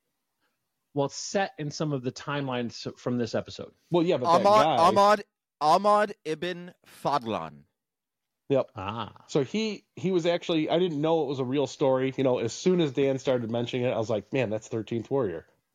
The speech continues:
Speaker 2: Uh, because, you know,
Speaker 1: Right.
Speaker 2: he gets sent out to be an emissary or an ambassador and then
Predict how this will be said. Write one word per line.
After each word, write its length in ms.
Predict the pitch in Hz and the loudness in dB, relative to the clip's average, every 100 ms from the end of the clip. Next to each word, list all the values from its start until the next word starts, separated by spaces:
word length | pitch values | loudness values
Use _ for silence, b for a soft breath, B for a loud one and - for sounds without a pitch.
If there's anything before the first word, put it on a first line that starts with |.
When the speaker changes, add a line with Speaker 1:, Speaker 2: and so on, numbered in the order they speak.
| _ - | _ -2
Speaker 2:
Uh, 220 | 120 113 | -2 -2
because, 440 | - 120 120 - | -6 -4 -4 -4
you 80 | 104 | 0
know, 60 | 104 | 2
Speaker 1:
Right. 200 | 101 95 | 2 2
Speaker 2:
he 80 | |
gets 200 | 135 131 | 0 -2
sent 280 | - 139 131 | -2 -4 0
out 260 | 127 127 123 | 0 0 -4
to 60 | |
be 160 | 110 117 | -4 -2
an 80 | 113 | 0
emissary 760 | 131 123 - 127 120 117 120 | 0 -2 0 2 2 2 2
or 240 | 110 101 95 _ _ | 0 -2 -6 _ _
an 100 | 113 | -2
ambassador 760 | 120 104 131 131 - 131 123 120 | -2 2 2 2 -2 -2 -2 -2
and 160 | 110 | -4
then 240 | 117 107 | -2 -4